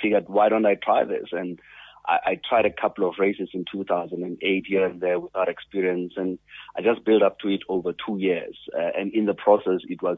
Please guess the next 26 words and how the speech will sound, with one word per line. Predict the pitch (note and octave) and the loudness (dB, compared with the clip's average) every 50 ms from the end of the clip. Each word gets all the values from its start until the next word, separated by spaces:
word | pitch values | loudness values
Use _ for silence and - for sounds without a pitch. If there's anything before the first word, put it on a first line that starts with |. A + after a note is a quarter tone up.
| - - | -4 -4
uh, | G2 F#2 F#2 | -2 -2 0
sort | - A2 - | 2 2 2
of | - - | 2 2
a, | G2 F2+ - - | 2 0 2 0
a | F#2+ | 0
weight | F2+ F#2+ G2+ G2+ G2+ F#2 - - | 2 2 2 2 0 -4 -6 -2
loss, | F#2 F2+ F#2 F2 - - - - - _ _ _ _ _ _ - | 0 0 0 0 -2 -8 -16 -20 -20 _ _ _ _ _ _ -8
uh, | - - - | -8 -8 -2
program | - G2+ F#2+ F#2+ F2 F2 F2 F2 F2 | 2 4 4 4 4 -2 -4 0 2
that | F2+ | 2
I | F#2 | 4
was | F2 F2 F2 - | 2 2 0 -2
going | - F2+ F2+ F2 E2+ E2+ - | -2 -2 -2 -2 -2 -6 -4
through, | - A2 F#2+ F2 E2+ C2 B1+ A1 B1 | -4 -2 -2 -2 -4 -6 -8 -4 -4
a-, | E2+ F#2 - G#2 | -4 -2 -2 -2
and | A2 G#2+ - | -2 -2 0
it, | F#2 G#2+ G2 | -2 -4 -2
it | - A2 F#2+ | -4 -6 0
just, | - A2 G#2+ G#2 - _ | 2 2 2 2 -2 _
the | - | -12
bug | F#2 E2+ - G2 G2+ G#2 G2+ - - - - | -6 2 4 6 6 6 4 2 -6 -10 -8
just | G#2+ G2 - _ | -6 -6 -6 _
bit | - A2 A2 - | -6 -6 -4 -4
me | - G2+ - | -6 -6 -6
from | - F2 E2+ | -6 -6 -6
then. | E2+ C2+ - - - | -6 -6 -8 -10 -14